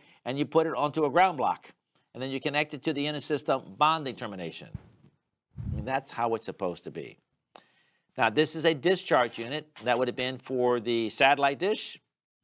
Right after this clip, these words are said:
Boom. Same thing on for the antenna here. And you'll have a discharge unit for the ham radio. Those guys will have the same thing. That's eight ten twenty. And here's how we connect it right here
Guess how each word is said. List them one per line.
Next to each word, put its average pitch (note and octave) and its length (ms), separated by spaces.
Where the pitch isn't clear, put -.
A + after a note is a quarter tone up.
Boom. C#3 280
Same B2 200
thing C3 160
on A#2+ 360
for A#2 100
the A2+ 140
antenna A#2 340
here. G#2 280
And B2 140
you'll D3 120
have D#3 200
a B2 40
discharge B2 500
unit A#2 300
for G#2+ 160
the F#2 80
ham A#2+ 240
radio. F2 240
Those G#2+ 200
guys F#2+ 220
will F2+ 80
have F2 120
the D#2+ 80
same E2+ 220
thing. D2 200
That's A2 220
eight A2 200
ten G2+ 180
twenty. F2 320
And D3 1500
here's D3 220
how B2+ 100
we C3 120
connect C3 340
it C3+ 60
right B2 180
here D3+ 400